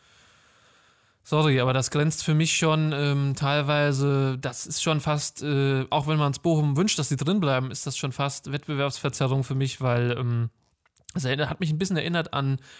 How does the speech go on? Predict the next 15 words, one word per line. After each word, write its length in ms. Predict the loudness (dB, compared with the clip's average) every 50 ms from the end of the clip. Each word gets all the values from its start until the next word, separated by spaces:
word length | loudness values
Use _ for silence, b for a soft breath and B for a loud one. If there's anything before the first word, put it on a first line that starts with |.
| B B B
den 100 | -6 -6
F 140 | -4 -4 -2
C 120 | -2 -2
Bayern, 580 | 0 2 2 2 2 2 2 2 0 0 0 0
wenn 100 | 0 0
er, 280 | 2 2 2 2 2 2
äh, 280 | 0 0 0 0 0
sechs 280 | 0 -2 -2 -2 -2 -4
Spieltage 460 | -4 -2 0 2 2 2 2 0 -2
vor 320 | -2 0 0 0 2 0
Ende 220 | 0 -2 -2 -2 -2
der 140 | 0 0 0
Saison, 520 | -2 -2 0 0 0 2 0 0 -2 B B B B B B B B B B B B
ähm, 520 | -2 0 2 4 4 4 4 4 2 0 -2 -4 -2
nochmal, 840 | 0 0 0 0 0 0 2 2 4 4 4 4 4 2 2 0